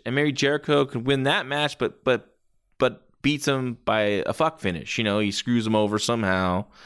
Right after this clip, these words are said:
cheats to win. Uh,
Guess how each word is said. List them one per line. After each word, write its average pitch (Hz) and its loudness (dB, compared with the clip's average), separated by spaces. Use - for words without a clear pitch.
cheats 135 -2
to 131 0
win. 98 0
Uh, 95 -2